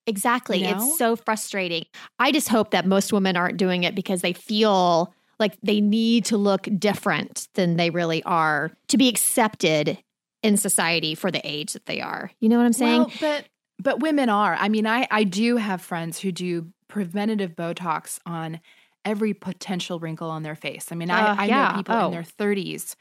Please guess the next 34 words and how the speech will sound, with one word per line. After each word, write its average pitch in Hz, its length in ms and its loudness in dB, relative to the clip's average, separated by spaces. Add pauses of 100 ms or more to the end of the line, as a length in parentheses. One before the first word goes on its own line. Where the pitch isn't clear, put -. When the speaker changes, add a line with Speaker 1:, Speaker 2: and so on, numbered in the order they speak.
(380)
Speaker 2:
who 202 160 -2
are 185 80 -2
doing 196 300 0
their 202 100 0
crow's 208 360 0
feet - 240 -4
so 208 100 -4
that 190 160 -2
they 185 100 -4
can 190 180 -2
never 180 220 -2
develop. 180 560 -2 (100)
They're 190 160 0
doing, 180 420 -2
you 190 120 -4
know, 170 200 -4
the, 165 400 -4
um, 165 380 -6 (1160)
what, 202 320 -2
what 202 100 0
do 202 80 2
you 190 320 0
call 180 220 -4
that 175 180 -2
when 180 100 -4
you 175 80 -4
get 175 120 -10
the 165 80 -8
pucker 185 280 -6
lines 180 400 -2
on 160 120 -8
your 151 100 -12
lips? 190 480 -6
Speaker 1:
Yes. - 580 -4